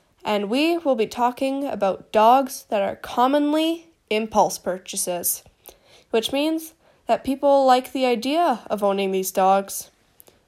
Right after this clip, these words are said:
or buy them because everyone else is buying them.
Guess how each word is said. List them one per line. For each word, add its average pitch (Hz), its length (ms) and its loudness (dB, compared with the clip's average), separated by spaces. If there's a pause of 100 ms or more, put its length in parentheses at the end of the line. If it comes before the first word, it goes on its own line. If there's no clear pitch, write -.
(180)
or 233 520 4
buy 233 260 6
them 247 320 0
because 220 600 -2
everyone 220 480 0
else 262 300 4
is 202 100 0
buying 185 440 2
them. 190 320 -4